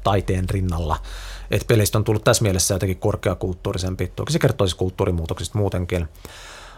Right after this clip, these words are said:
Uh, mut sitten niin kun jotenkin se musiikin käyttö, niin, niin sehän on saattanut olla ihan siis päätäntö jossain varhaispeleissä, että ne on saattanut olla siis rikkoa ihan räikeästi, uh, noita tekijänoikeuksia. Ei siis toki siten, että varhaisvaiheessa olisi ollut mahdollista syöttää jotain biisiä sellaisenaan,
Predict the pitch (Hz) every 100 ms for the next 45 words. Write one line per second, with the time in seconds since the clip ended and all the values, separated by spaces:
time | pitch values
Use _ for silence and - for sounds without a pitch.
0 | - 117 107 107 107 98 147 127 - 135
1 | 143 131 123 - 139 131 135 151 196 175
2 | 139 135 165 185 165 127 110 131 131 120
3 | - 107 107 101 98 - 117 110 104 135
4 | 147 143 131 - 120 113 117 120 131 113
5 | 101 - 151 151 110 90 - 110 107 104
6 | 95 101 98 92 107 98 107 123 165 151
7 | 127 117 104 - 104 92 107 107 - 104
8 | 95 110 90 101 110 95 - 82 - -
9 | - - - - 92 78 76 71 - 123
10 | 90 92 90 120 - 123 104 95 95 104
11 | 92 - 107 101 90 131 131 143 - 131
12 | 123 131 123 113 - 110 110 - 113 107
13 | 110 107 120 120 117 113 - 117 - 110
14 | 107 113 110 110 123 110 151 127 107 107
15 | 98 98